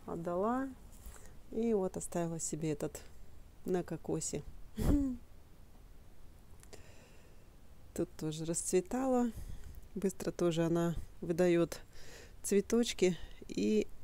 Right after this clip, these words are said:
быстро их, быстро-быстро их засушивает. Кстати, Ванда кристата так и продолжает цвести и очень-очень свеженькая. Красотка.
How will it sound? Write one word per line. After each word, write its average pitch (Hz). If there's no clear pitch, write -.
быстро 170
их, 170
быстро-быстро 208
их 190
засушивает. 175
Кстати, -
Ванда 170
кристата 175
так 165
и 170
продолжает 170
цвести 254
и -
очень-очень 185
свеженькая. 165
Красотка. 170